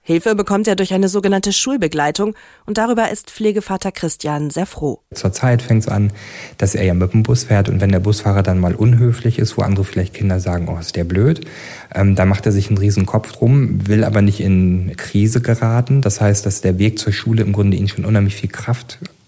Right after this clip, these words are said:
Speaker 2: kostet, wenn er dann in der Schule ankommt, im Grunde schon ein ganzes Paket geleistet hat.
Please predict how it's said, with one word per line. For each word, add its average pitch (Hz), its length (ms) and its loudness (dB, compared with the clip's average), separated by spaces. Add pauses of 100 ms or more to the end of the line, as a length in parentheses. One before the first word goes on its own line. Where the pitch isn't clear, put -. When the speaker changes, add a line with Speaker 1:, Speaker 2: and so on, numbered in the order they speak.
Speaker 2:
kostet, 123 520 0 (540)
wenn 98 200 2
er 92 80 4
dann 92 260 2
in 98 200 2
der 95 60 6
Schule 98 360 2
ankommt, 101 360 2
im 98 120 0
Grunde 101 220 4
schon 98 480 0 (400)
ein - 80 -14
ganzes - 360 -2
Paket - 520 -2
geleistet 104 640 2
hat. 175 240 0